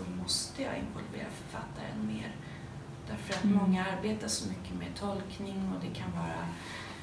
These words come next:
Speaker 1: fragmentariskt på ett sätt så att man,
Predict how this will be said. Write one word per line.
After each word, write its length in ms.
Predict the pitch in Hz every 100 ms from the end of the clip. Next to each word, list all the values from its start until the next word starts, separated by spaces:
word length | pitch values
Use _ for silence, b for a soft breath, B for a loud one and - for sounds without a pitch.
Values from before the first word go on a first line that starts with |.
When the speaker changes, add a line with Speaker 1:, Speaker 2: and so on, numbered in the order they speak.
| B B B - -
Speaker 1:
fragmentariskt 1080 | - - 196 202 202 196 202 226 233 233 -
på 60 | 214
ett 100 | 214
sätt 280 | - 190 -
så 120 | 98
att 300 | - - 95
man, 140 | 90